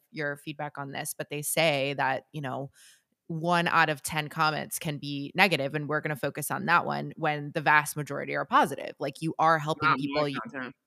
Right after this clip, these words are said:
Speaker 1: No? What is, okay, tell me, like, what it looks like and, and why you think it's not overwhelmingly
Speaker 2: It de-,
Speaker 1: positive.
Speaker 2: it depends on the post, but I did a post a couple months back that was telling Black women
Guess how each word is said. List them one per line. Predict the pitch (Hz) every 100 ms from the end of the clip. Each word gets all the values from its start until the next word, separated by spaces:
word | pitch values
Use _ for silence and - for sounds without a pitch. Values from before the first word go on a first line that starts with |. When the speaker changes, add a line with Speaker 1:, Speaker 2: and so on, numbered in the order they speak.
| _ - 202
Speaker 1:
No? | 196 240 381 494 539
What | 254 254
is, | 190 240
okay, | 240 247
tell | 202 220
me, | 247 311
like, | 269 208 190
what | 180
it | 190
looks | 170 165 -
like | 165 160 160 170
and, | 170 - -
and | 170
why | 156 151
you | 160 156
think | - 151 143 - _ _ _ _ -
it's | 165 -
not | 160 139 139 135 - _ _ -
overwhelmingly | 170 156 147 139 139 135 127
Speaker 2:
It | -
de-, |
Speaker 1:
positive. | - - -
Speaker 2:
it | 233 233
depends | 254 - 226 220 254
on | 254 233
the | 202
post, | - 151 151 208 -
but | 160
I | 160
did | 180
a | 208
post | 214 165 165
a | 160
couple | 160 151
months | 147 151
back | 131 135 131 - -
that | 147 135
was | 139 135 - - _ _ _ _ _ _ _ -
telling | 180 175 180 185 156
Black | 143 143 147
women | 147 135 135 151 196 202